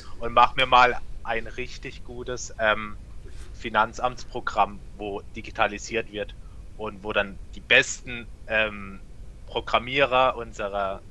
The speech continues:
unseres Landes sozusagen dran arbeiten, nicht irgendwelche Finanzamtsleute, die oftmals nicht mal die Ausbildung von irgendwie Programmierer genossen haben,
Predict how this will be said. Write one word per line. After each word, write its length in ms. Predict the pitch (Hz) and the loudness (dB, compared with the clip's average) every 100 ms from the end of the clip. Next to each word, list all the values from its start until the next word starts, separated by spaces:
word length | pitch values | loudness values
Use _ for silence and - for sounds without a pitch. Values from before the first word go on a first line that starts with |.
| - | -14
unseres 380 | 110 107 101 113 | -10 -8 -6 4
Landes 480 | 113 127 127 127 | 4 4 -4 -6
sozusagen 600 | 120 110 - 101 95 98 - - - - | -8 -8 0 2 2 -2 -12 -16 -16 -14
dran 220 | - 113 107 | 0 0 4
arbeiten, 560 | 110 117 120 113 104 | 6 6 6 4 2
nicht 160 | 107 - | -6 -10
irgendwelche 540 | 110 101 98 98 95 - - - - | -10 -8 -8 -8 -10 -10 -14 -14 -14
Finanzamtsleute, 1000 | - 101 110 117 113 - - 101 107 107 | -6 0 0 0 -8 -8 -6 -4 -2 -4
die 300 | 98 92 92 - | -6 -6 -6 -4
oftmals 440 | 107 - 107 101 - | -4 -4 -2 -2 -4
nicht 180 | 107 | -8
mal 80 | 98 | -6
die 140 | 92 - | -4 0
Ausbildung 640 | 123 143 - 123 127 127 | 0 0 -2 -2 -2 -4
von 340 | - 110 110 110 - - - - | -2 -2 -4 -12 -14 -16 -16 -8
irgendwie 200 | 113 117 | -6 -6
Programmierer 680 | - 120 - 120 123 123 123 | -4 0 4 4 4 4 4
genossen 460 | 123 123 - 143 | 2 0 -2 -4
haben, 300 | 120 135 143 | -4 -4 -4